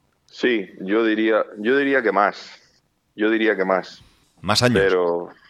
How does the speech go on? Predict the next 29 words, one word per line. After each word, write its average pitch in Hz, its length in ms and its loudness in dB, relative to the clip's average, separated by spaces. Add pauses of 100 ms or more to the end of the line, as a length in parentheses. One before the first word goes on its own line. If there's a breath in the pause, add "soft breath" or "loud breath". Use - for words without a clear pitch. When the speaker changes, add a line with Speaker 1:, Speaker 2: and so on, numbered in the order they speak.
Speaker 1:
sí, 104 340 -2
sí, 107 300 -2 (200)
sí. - 300 -6 (200)
Yo 107 200 -2
tengo 113 180 0
más 113 160 2
de 110 100 0
cuarenta 127 600 0
y 92 760 -6
desde 95 400 0
pequeñito 107 760 2
recuerdo, 101 760 2 (260)
pues, - 280 -6 (260)
la 92 100 0
carretera 92 440 2
en 98 80 -4
muy 98 240 -2
malas 101 240 2
condiciones, 110 640 -2 (580)
siempre, 87 520 -2 (360)
siempre. - 460 -6 (240)
Speaker 2:
Ujú. 90 320 -12
Lo 92 100 -2
que 95 120 -2
pedís 92 260 2
es 107 160 2
una, 117 400 4
eh, 87 640 2
actuación 101 580 0